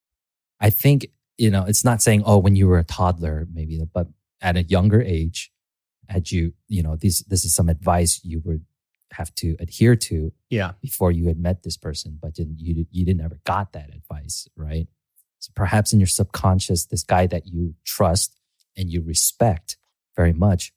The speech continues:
Speaker 1: who is a big, you know, guy,
Speaker 2: Yeah.
Speaker 1: you know, um, to see him fall apart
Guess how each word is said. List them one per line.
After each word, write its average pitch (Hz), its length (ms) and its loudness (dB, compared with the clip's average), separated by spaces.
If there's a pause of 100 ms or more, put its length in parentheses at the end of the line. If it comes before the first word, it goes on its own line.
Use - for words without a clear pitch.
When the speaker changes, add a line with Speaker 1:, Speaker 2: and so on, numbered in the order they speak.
(140)
Speaker 1:
who 92 120 0
is 98 140 6
a 90 40 -6 (160)
big, 78 340 -4 (540)
you - 100 -8
know, 73 240 -8
guy, 90 400 0
Speaker 2:
Yeah. 117 340 -2
Speaker 1:
you 87 140 -4
know, 85 280 -2 (480)
um, 85 420 -4 (960)
to - 80 -2
see - 180 -2
him 123 360 4
fall 87 240 2
apart 82 480 -4